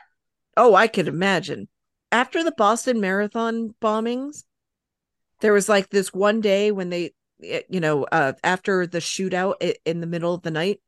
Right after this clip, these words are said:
the shootout in Cambridgeport, which was not too far from one of my friends' houses.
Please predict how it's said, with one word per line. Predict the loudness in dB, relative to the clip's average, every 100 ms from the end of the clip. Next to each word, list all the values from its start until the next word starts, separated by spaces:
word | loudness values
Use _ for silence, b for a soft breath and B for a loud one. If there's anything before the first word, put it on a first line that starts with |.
| _ _ _ _ _ _
the | -4
shootout | -2 2 2 2
in | 0
Cambridgeport, | -2 0 0 -4 -4 -4
which | -4 -8
was | -8 -2
not | -2 -2
too | -4
far | -2 0 -2
from | -4 -8
one | -6
of |
my | -4
friends' | -4 -6 -6
houses. | -6 -6 -6 -8 -12